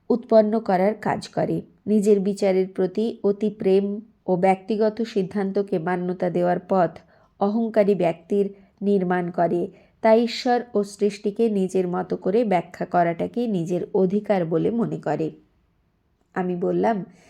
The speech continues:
"এমন অহংকারের সামনে সত্য অবশ্যই বিনম্রতার সাথে পেছনে চলে যায়। মানুষ যতদিন না নিজের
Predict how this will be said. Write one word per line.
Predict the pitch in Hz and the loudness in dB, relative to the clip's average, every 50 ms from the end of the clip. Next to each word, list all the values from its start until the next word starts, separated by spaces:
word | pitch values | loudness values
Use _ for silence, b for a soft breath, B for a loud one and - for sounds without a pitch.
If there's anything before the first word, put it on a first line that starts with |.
| B B B | B B B
"এমন | - 175 214 240 233 220 214 - | 0 0 2 2 0 -2 -4 -4
অহংকারের | 196 202 214 226 220 214 214 214 214 240 233 | -4 -2 -2 -2 -2 0 0 0 0 0 -2
সামনে | 233 - - 208 190 185 196 214 214 202 | -4 -6 -4 -4 -4 -2 -2 -2 -2 -4
সত্য | 202 - 190 185 - - - | -2 -4 -6 -6 -4 -2 0
অবশ্যই | 190 175 165 170 175 185 185 - - 220 220 214 | 2 2 2 0 -2 -4 -4 -4 -2 -2 -2 0
বিনম্রতার | 175 180 175 170 175 170 170 180 175 175 175 165 160 | 0 -2 -2 0 -2 -2 -2 -2 -4 -2 -2 -2 -4
সাথে | 156 - - - 160 160 - 208 220 254 - - _ | -4 -6 -6 -6 -6 -4 -2 -2 -4 -4 -4 -8 _
পেছনে | - 170 160 - - 156 147 160 | -6 -6 -6 -6 -8 -8 -8 -8
চলে | 160 - 165 147 147 156 | -8 -6 -6 -4 -4 -4
যায়। | 151 - 160 156 - - - _ b b b b b b b b b b - | -4 -2 -2 -2 -4 -6 -10 _ b b b b b b b b b b 0
মানুষ | 226 233 233 262 262 254 - - b b b b b - | 2 2 2 2 0 -2 -4 -12 b b b b b -2
যতদিন | 214 214 190 202 214 240 214 262 269 254 | 2 2 2 2 2 0 2 2 0 0
না | 247 254 254 | 0 -2 -2
নিজের | 226 214 214 202 233 226 | 0 0 0 2 2 0